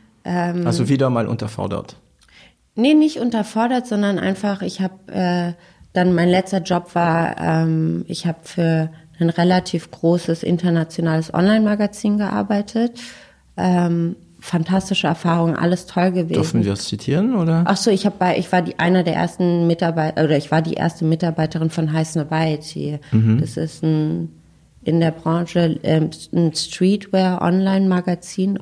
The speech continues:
Speaker 1: Heute ist es viel mehr. Damals war es ein,
Speaker 2: Mhm.
Speaker 1: äh, ein Online-Magazin, ähm, was alles so Streetwear-Themen abgedeckt hat, also die ganze S-, Sneaker-Kultur
Speaker 2: Mhm.
Speaker 1: und, ähm, mit dem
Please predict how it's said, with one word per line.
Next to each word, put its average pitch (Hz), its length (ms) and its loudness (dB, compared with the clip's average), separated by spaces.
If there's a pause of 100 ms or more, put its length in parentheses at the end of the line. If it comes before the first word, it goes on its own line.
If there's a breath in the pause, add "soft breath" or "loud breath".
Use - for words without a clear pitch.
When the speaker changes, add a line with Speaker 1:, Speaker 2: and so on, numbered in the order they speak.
Speaker 1:
Heute 170 240 2
ist 160 140 -4
es 151 120 -8
viel 160 260 0
mehr. 156 280 2
Damals 160 460 0
war 156 160 -2
es 160 180 -10
ein, 160 240 -2 (480 loud breath)
Speaker 2:
Mhm. - 80 2
Speaker 1:
äh, - 120 6
ein - 180 0
Online-Magazin, 175 1200 2
ähm, 160 560 2 (400 loud breath)
was 160 220 0
alles 165 320 -2
so 160 160 4
Streetwear-Themen 165 920 0
abgedeckt - 680 -4
hat, 143 220 -4
also 151 220 -6
die 160 160 -8
ganze 151 300 -2
S-, - 140 -12 (200)
Sneaker-Kultur 151 1120 0 (120)
Speaker 2:
Mhm. 113 160 4
Speaker 1:
und, 143 320 0 (540 loud breath)
ähm, 156 600 0 (140)
mit 165 260 0
dem 156 320 2